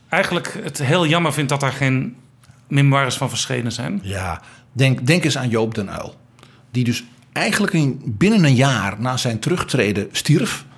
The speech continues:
Speaker 2: Eh, ook al snel, eh, ja, echt fysiek instortte.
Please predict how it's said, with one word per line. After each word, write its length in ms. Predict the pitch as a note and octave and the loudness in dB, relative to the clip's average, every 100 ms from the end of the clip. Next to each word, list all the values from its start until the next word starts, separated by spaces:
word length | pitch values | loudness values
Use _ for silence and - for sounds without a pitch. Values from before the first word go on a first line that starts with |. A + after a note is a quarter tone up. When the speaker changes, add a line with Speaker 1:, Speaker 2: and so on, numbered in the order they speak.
| - - - - - | -20 -20 -20 -18 -6
Speaker 2:
Eh, 100 | G#2+ - | -4 -2
ook 160 | A2+ | -2
al 100 | F#2+ | -2
snel, 600 | - - D#3 A#2 F2+ - | -2 0 2 2 -2 -6
eh, 100 | - G2+ A#2+ | -10 -10 -8
ja, 200 | A2 F#2+ - | -8 -8 -6
echt 260 | - - - - - C3+ | -8 -8 -14 -14 -12 -10
fysiek 520 | - C#3+ - D#3+ D3 | -2 0 2 2 0
instortte. 640 | D3+ D#3 - D#3 D3+ - | 0 0 2 0 0 -6